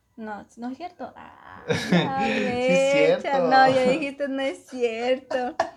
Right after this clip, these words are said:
Speaker 1: No manches, Dana. No, qué
Speaker 2: No.
Speaker 1: feo caso.
Speaker 2: <laughs>
Speaker 1: Yo diría que sí, la neta, sí. Y si en un futuro no es cierto, ah, pues qué.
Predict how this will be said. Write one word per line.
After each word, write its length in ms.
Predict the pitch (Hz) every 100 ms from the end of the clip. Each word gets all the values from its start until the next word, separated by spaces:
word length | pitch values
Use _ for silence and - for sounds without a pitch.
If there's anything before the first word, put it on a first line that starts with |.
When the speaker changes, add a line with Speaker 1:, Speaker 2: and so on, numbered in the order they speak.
| - _ -
Speaker 1:
No 160 | 233
manches, 680 | 233 254 233 226 254 277 233
Dana. 400 | 226 220 233 262 _ _ _ -
No, 320 | 240 226 247
qué 160 | 269 262
Speaker 2:
No. 60 |
Speaker 1:
feo 240 | 240 240 240
caso. 200 | - 494 494 - _ _ 480 - _ _
Speaker 2:
<laughs> 580 | - - 175 131 - -
Speaker 1:
Yo 200 | 240 254
diría 340 | 285 269 269 -
que 180 | 247 233
sí, 140 | 403 466 466
la 60 | 392
neta, 280 | 427 392 -
sí. 200 | - - 254
Y 140 | 262
si 140 | 262
en 160 | 247 247
un 100 | 294
futuro 340 | _ - 285
no 60 | 277
es 100 | 285
cierto, 300 | 294 - 294 302 _
ah, 220 | - _ _
pues 120 | _ _
qué. 200 | _ _